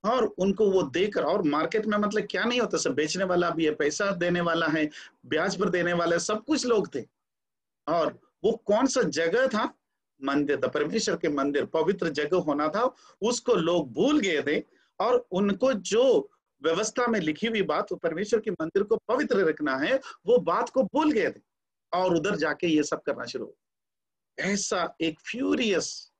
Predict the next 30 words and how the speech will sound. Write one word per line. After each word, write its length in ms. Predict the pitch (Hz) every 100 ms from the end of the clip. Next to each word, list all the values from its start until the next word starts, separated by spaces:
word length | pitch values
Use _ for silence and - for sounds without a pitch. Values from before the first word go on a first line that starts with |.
| _ _ _ _ _ _ _
teacher, 360 | 165 - 107 - - _ _ _ _ -
यानी 420 | 156 156 147 131 _ _ _ _ _ -
कितनी 260 | 220 226
सख्ती 480 | - - 254 - 262
से 120 | 233
वहां 180 | 185 175
निपटाते 400 | 160 151 156 151
हैं 80 | 151
हमें 120 | 143
पता 160 | 147 160
है। 60 |
उनकी 160 | 156 151
टेबल 360 | - 190 220
उल्टा 360 | 220 185 165 160
कर 160 | 151 143
दिया 260 | 147 143 - - -
और 180 | 160 165
उनकी 200 | 156 151
सब 180 | 190
चीजें 360 | 180 214 208 190
फेंक 220 | - 190
दिया 300 | 180 185 147 - _ 147
और 140 | 156
वहां 260 | 147 160 160
को 100 | 165
सभी 340 | - 247 269
को 120 | 226
बाहर 240 | 170 156 147
निकाला 360 | 131 120 113
उन्होंने। 300 | 107 110 -